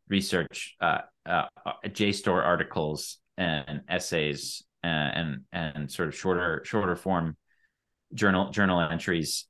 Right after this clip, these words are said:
a third, and then personal testimonies and interview, a third. I think that's kind of essentially how I broke everything down in my research. Um, but, um, what you notice when you read these, like, books that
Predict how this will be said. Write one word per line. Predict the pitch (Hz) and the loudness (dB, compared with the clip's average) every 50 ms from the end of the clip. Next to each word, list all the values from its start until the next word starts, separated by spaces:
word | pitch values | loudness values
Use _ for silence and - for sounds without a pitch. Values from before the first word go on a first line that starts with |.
| _ | _
a | - 92 | -4 -4
third, | - - 107 95 87 82 85 82 80 | 0 2 4 4 6 4 2 2 0
and | 80 80 | 0 0
then | 80 78 76 - _ | 0 -2 -2 -6 _
personal | - 107 98 - - 87 80 78 | -2 -2 -2 0 0 -2 -4 -2
testimonies | - - - - - - - 87 80 78 73 71 | -2 -4 -4 -4 -6 -6 -4 -2 -2 -2 -2 -4
and | 73 67 | -4 -4
interview, | 80 85 82 87 95 95 | -2 -2 -2 0 0 0
a | 90 | -2
third. | - - - - 92 87 92 87 | -2 -4 -4 0 2 2 2 2
I | 76 71 | 0 0
think | - 87 76 | -2 -4 -6
that's | 78 76 - | -6 -8 -8
kind | - - - 76 | -8 -6 -6 -4
of | 73 71 - | -4 -6 -6
essentially | 76 78 - - 80 78 - - 78 76 - - - | -8 -8 -6 -6 -8 -8 -6 -4 -4 -4 -6 -6 -6
how | 87 85 80 | -2 0 0
I | 80 | 0
broke | 78 - 82 82 76 76 - | 0 -2 -4 -4 -4 -6 -6
everything | 80 85 82 85 85 | -6 -6 -6 -6 -6
down | 80 87 87 87 | -2 -2 0 0
in | 90 | 0
my | 90 92 | 0 -2
research. | 92 92 92 - 98 90 - - - - - | -2 -2 -2 -2 -4 -4 -6 -8 -16 -8 -4
Um, | - 98 90 80 76 - - _ _ _ _ _ _ _ _ _ _ _ _ _ _ _ - - - - - - - - _ _ _ - | -2 0 0 0 -2 -6 -10 _ _ _ _ _ _ _ _ _ _ _ _ _ _ _ -20 -20 -20 -20 -20 -20 -20 -20 _ _ _ 4
but, | 117 117 | 6 6
um, | 117 110 110 104 104 - | 6 6 6 4 4 4
what | 123 117 - - | 2 2 2 2
you | 127 | 6
notice | 120 135 156 170 170 - | 8 8 8 8 6 4
when | 139 117 | 2 4
you | 107 101 92 - | 2 2 0 2
read | 101 117 120 98 | 2 2 4 4
these, | 107 95 87 | 2 2 2
like, | 92 90 85 78 73 - - - _ _ _ _ _ _ _ _ _ _ _ _ _ _ _ _ _ _ _ _ _ - | 2 2 2 0 0 -4 -10 -20 _ _ _ _ _ _ _ _ _ _ _ _ _ _ _ _ _ _ _ _ _ -8
books | 107 107 113 - - - - - | -4 -2 -2 -2 -4 -8 -4 0
that | 107 98 - - | 0 0 0 -2